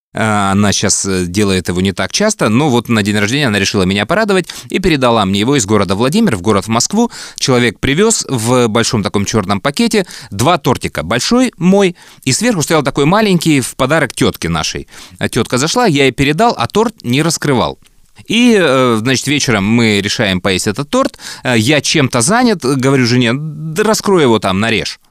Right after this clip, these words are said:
Э, прихожу, все накрыто, торт съели, дети в восторге. Маме пишу большое спасибо. А, и она говорит: «Э, сюрприз нашел?» Я говорю: «Какой сюрприз?»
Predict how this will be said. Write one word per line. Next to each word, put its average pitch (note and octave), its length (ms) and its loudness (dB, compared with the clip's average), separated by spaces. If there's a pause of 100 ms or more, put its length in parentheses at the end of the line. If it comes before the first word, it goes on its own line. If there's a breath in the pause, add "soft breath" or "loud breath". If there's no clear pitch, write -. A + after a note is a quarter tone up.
(140)
Э, A#2 220 -2
прихожу, G3 500 2
все - 260 0
накрыто, C#3 640 0 (140)
торт A#2+ 280 0
съели, - 840 0
дети C3+ 320 0
в G#2 80 -2
восторге. G3 640 0 (180 loud breath)
Маме C#3+ 300 2
пишу B2 300 -2
большое A2 480 2
спасибо. G#3+ 640 2 (300 loud breath)
А, B2+ 340 0
и F#2+ 80 0
она C3+ 240 2
говорит: B2+ 400 0
«Э, A#2 340 0
сюрприз F#3 440 2
нашел?» A3 420 0 (680)
Я F#2+ 80 -2
говорю: E2+ 140 -4
«Какой - 260 -2
сюрприз?» - 460 -6